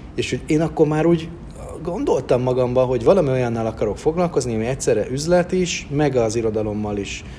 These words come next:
kapcsolódik, de azt nem jutott magamtól eszembe, hogy ha ezt a kettőt összeadom, azt úgy hívják, hogy könyvkiadás. Tehát ez másnak jutott eszébe. Úgyhogy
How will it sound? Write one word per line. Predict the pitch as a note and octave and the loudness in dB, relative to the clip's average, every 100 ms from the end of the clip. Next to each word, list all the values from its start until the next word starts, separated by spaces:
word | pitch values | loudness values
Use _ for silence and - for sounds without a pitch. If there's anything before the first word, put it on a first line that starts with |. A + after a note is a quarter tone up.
| - - - | -16 -14 -4
kapcsolódik, | D#3 D#3+ F#3 F3+ F3 C#3+ | -4 0 0 2 0 0
de | B2+ | 0
azt | C#3+ - | 0 2
nem | F#3+ | 2
jutott | E3 A2 A#2 | 2 0 -2
magamtól | G#2+ G#2 G2 F#2+ G2+ F#2+ | -4 -4 -6 -2 -4 -2
eszembe, | - G#2 F#2+ F#2+ | -4 -4 -4 -4
hogy | G2+ G2 - - - | -4 -6 -10 -12 -6
ha | |
ezt | G#2 - | -4 -4
a | |
kettőt | - G#2 G2+ F2+ | -4 -4 -4 -4
összeadom, | F#2 - F#2 G2 | -4 -2 -4 -4
azt | G2 | -6
úgy | G#2 - | -6 -4
hívják, | G2 F2 | -4 -4
hogy | G2 | -6
könyvkiadás. | - E2+ - G2+ F2+ F2 - | -6 -8 -8 -8 -6 -8 -6
Tehát | A2 A2 | -8 -4
ez | A#2+ | -4
másnak | C3+ B2 G2 G#2+ - | -4 -4 -6 -8 -10
jutott | - F2 - | -8 -8 -6
eszébe. | G#2 - D3+ E3 D#3+ - - - - - - - C3+ | -6 0 4 4 2 -8 -14 -14 -14 -16 -16 -10 -8
Úgyhogy | B2 C#3+ C#3 C#3+ | -2 4 4 2